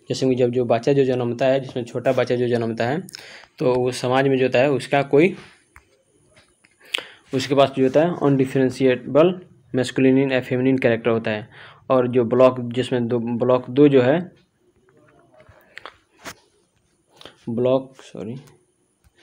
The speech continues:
block, जिसमें block, <clears throat> block दो जो है, ये क्या बल-, बताता है, जिसमें कि यहाँ पे masculine character जो बढ़ता है, जिसमें एज बढ़ता है, तो यहाँ पे क्या masculine character यहाँ बढ़ रहा है, तो यहाँ पे जो, जो होगा block में, तो यहाँ पे बता रहा है कि represent कर रहा है कि masculine,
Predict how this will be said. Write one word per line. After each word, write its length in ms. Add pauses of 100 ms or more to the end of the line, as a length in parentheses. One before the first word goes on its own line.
(340)
block, 380
जिसमें 360
block, 400
<clears throat> 300
block 420
दो 140
जो 140
है, 500 (180)
ये 80
क्या 180
बल-, 280
बताता 360
है, 60
जिसमें 320
कि 60
यहाँ 140
पे 100 (440)
masculine 580 (140)
character 380
जो 100
बढ़ता 280
है, 60
जिसमें 220
एज 140
बढ़ता 300
है, 120
तो 80
यहाँ 140
पे 140
क्या 220
masculine 380
character 340
यहाँ 200
बढ़ 120
रहा 80
है, 60
तो 100
यहाँ 260
पे 100
जो, 180 (120)
जो 220
होगा 200
block 340
में, 140
तो 400
यहाँ 100
पे 80
बता 220
रहा 100
है 60
कि 100
represent 420
कर 60
रहा 100
है 60
कि 60
masculine, 480